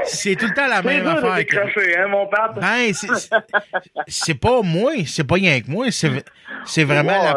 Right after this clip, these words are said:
Speaker 1: la
Speaker 2: ben, toi, tu t'es forcé pour m'en parler aussi.
Speaker 1: Ouais, c'est
Speaker 2: Enfin.
Speaker 1: ça.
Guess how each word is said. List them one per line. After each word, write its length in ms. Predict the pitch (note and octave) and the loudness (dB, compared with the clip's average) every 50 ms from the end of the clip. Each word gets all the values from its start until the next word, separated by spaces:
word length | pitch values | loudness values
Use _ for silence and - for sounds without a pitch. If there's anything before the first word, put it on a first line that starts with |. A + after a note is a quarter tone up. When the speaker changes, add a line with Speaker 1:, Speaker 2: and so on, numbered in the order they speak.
| C3+ | 2
Speaker 1:
la 60 | C3+ | 2
Speaker 2:
ben, 140 | C3+ D#3 D#3+ | 2 0 0
toi, 200 | - G#3 A3 A3+ A3 | 2 2 0 0 0
tu 140 | - - G#3+ | -2 -2 -2
t'es 80 | G#3 G#3 | -2 0
forcé 360 | - A3+ G3+ F#3 - - - | 0 0 0 0 -2 -4 -2
pour 140 | G3+ G#3 G3+ | -2 -2 -2
m'en 160 | G3+ G3+ G3 | 0 0 0
parler 300 | F#3 F#3 D#3+ E3 G3 A#3+ | 2 0 0 0 -2 -4
aussi. 200 | G3+ D#3 C#3+ - | -4 -6 -8 -8
Speaker 1:
Ouais, 320 | B2+ D3 E3 F#3 F#3 D#3 - - | -4 -2 0 2 2 0 0 -2
c'est 140 | - B2 D#3 D#3+ | -2 0 2 2
Speaker 2:
Enfin. 100 | E3+ F#3 | 2 2
Speaker 1:
ça. 40 | D3+ | 0